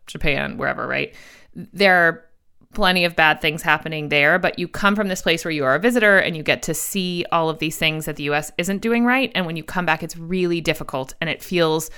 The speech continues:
so personal because this is your country and you're like, "How do we not have this together?"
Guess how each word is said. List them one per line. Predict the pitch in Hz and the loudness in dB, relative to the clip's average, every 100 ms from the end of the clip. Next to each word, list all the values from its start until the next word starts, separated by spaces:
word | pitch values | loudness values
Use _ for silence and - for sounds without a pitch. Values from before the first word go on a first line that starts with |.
| - - | -20 -12
so | - 208 220 | 2 4 8
personal | 220 190 - 170 | 10 8 6 -2
because | 165 175 160 | -2 -4 -6
this | 160 160 | -6 -8
is | 156 | -8
your | 165 160 156 151 151 | -6 -2 2 2 2
country | - 226 240 - - - | -2 0 0 -2 -4 -6
and | 156 | -4
you're | 151 | -2
like, | 147 143 | -2 -4
"How | - - 214 247 | -6 -4 0 2
do | 240 | 2
we | 208 202 | 0 0
not | 185 | 0
have | 175 180 170 | 0 -2 0
this | 156 156 | -2 -4
together?" | - 151 147 98 - | -4 0 0 0 -6